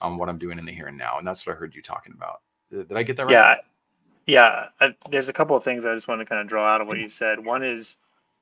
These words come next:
Speaker 2: you gotta pay your dues. So I'm definitely, I re-, recognize that I'm speaking from a pos-, position of, of, of privilege in the sense that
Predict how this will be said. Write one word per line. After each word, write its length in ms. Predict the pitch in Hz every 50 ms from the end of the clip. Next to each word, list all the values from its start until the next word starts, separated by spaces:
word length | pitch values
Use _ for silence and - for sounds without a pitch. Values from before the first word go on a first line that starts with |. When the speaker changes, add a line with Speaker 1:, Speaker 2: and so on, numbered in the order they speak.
| _ -
Speaker 2:
you 100 | 135 131
gotta 200 | 123 123 117 117
pay 200 | - - 123 120
your 120 | 113 110 107
dues. 600 | 110 110 107 107 107 110 113 110 - - - -
So 140 | - 120
I'm 240 | 117 123 127 135 127
definitely, 680 | 123 143 143 - - 139 127 123 120 113 113 110 - - _ _ _ _ _ _ _ _ _ _ _ -
I 160 | 135 120 123
re-, 200 | 127 131 135 127 -
recognize 460 | 139 139 147 - 143 131 123 120 117 113
that 60 | 113
I'm 80 | 110 110
speaking 720 | - - - 131 123 117 - 123 117 113 113 113 113 - _ _ _ _ _ _ _ _ _ _ _ _ _ _
from 120 | - 131 127
a 60 | 117 104
pos-, 340 | - - 120 113 110 - - _ _ _ _ _ _
position 520 | - 127 117 - 127 131 123 - - 127 120
of, 340 | 110 107 104 101 - - - -
of, 140 | 123 110 110
of 200 | 120 117 - -
privilege 460 | - - 139 127 120 123 120 110 120
in 60 | 117
the 80 | 117 110
sense 320 | - - 131 127 113 -
that 240 | - 113 110 110 -